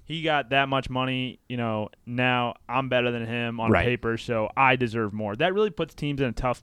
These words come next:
Speaker 1: position because every team's got a budget, and if a guy like, say, for instance, Kirk Cousins is getting paid more than a guy, I, and I'm not saying this is true off the top of my head, but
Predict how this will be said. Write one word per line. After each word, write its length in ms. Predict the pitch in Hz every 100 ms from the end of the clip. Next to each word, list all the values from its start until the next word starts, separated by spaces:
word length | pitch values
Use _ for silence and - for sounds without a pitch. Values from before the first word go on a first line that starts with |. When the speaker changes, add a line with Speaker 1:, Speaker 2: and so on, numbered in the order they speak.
| -
Speaker 1:
position 400 | 110 117 - 101
because 360 | 107 123 113 - - -
every 180 | 185 196
team's 240 | 160 156 120
got 160 | 131
a 40 | 113
budget, 460 | 123 117 110 101 - _ _
and 160 | 135 139
if 140 | 127
a 80 | 131
guy 340 | 123 160 175 175
like, 420 | 147 135 123 - - _ -
say, 380 | - - 143 135
for 120 | 135
instance, 320 | 135 - 123
Kirk 240 | - 143 -
Cousins 460 | 135 120 113 110 - -
is 120 | 127 120
getting 180 | 143 120
paid 280 | 131 131 120
more 460 | 120 131 127 123
than 280 | 117 113 110
a 80 | 110
guy, 480 | 110 123 117 117 117
I, 120 | 123 123
and 200 | 127 127
I'm 300 | 110 127 123
not 200 | 117 -
saying 200 | 123 113
this 160 | 107
is 100 | 107
true 240 | - 120 110
off 120 | 107
the 40 |
top 100 | 110
of 40 | 107
my 100 | 104
head, 180 | 110 95
but 180 | 113